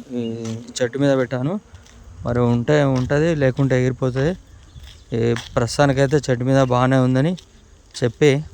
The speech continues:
ఈ చూశాను. చెట్టు మీద పెట్టగానే ఒకసారి చేత్తోటి ఇట్లా అన్నాను, ముక్కును కూడా ఇట్లా అన్నాను.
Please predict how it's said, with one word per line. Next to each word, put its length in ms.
ఈ 200
చూశాను. 380
చెట్టు 260
మీద 200
పెట్టగానే 500
ఒకసారి 500
చేత్తోటి 380
ఇట్లా 240
అన్నాను, 300
ముక్కును 360
కూడా 140
ఇట్లా 260
అన్నాను. 400